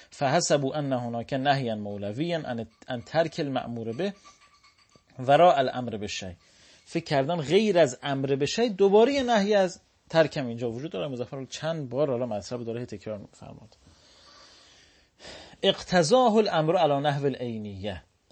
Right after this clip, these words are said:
او التضمن او الالتزام او اللزوم العقلی. نهیی است که اقتضاه، آن نهی رو اقتضا می‌کند. کی فاعل اقتضا؟ الامرو. امر آن را،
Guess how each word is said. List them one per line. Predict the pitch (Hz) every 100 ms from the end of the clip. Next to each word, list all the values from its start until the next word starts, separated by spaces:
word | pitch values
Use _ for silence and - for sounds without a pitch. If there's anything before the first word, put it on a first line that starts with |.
| -
او | 165 160
التضمن | 151 143 123 117 110 98 92
او | 165
الالتزام | 170 156 139 - 123 120 113
او | 175
اللزوم | 175 139 120 127
العقلی. | 110 104 - - _ _ _ _ _ _ _ _ _ _ _ _ -
نهیی | 143 160 220 220 233 247
است | 247 -
که | 175
اقتضاه، | 175 - 165 143 190 165 113 113
آن | 156 160 156
نهی | 180 170
رو | 147
اقتضا | 131 - 131 190
می‌کند. | 196 202 190 175
کی | - 220 196
فاعل | 151 139 151
اقتضا؟ | 135 - 135 127 -
الامرو. | 160 156 160 147 143 165 127 - _ _ _ _ _ -
امر | 196 180
آن | 165 175
را، | 151